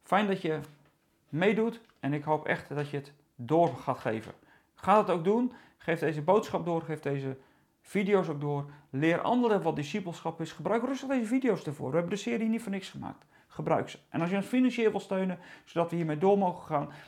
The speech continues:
dan vinden we dat heel fijn. En de mensen die dat al doen, dat vinden we heel fijn. Daar zijn we heel dankbaar voor. Op deze manier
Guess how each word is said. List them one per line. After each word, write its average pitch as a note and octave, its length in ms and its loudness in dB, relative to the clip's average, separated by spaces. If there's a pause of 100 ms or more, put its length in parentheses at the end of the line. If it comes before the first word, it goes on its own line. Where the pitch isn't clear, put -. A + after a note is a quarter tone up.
(140)
dan C#3 80 -6
vinden D3+ 200 -2
we C#3 60 2
dat C#3 100 0
heel E3 120 -2
fijn. C#3+ 320 2
En C3+ 100 -8
de C#3 60 -4
mensen C#3 280 -2
die G#3 120 2
dat G3+ 140 4
al E3+ 100 -4
doen, D3+ 260 -4 (960)
dat C3 160 -8
vinden C3 200 -4
we C3 60 -2
heel C#3 120 0
fijn. A#2+ 320 -6
Daar A#2+ 80 -14
zijn B2 160 -6
we B2 60 -6
heel F3 180 0
dankbaar C3 320 0
voor. A2+ 200 -8 (320)
Op A#2+ 140 -12
deze C#3+ 260 0
manier B2+ 320 0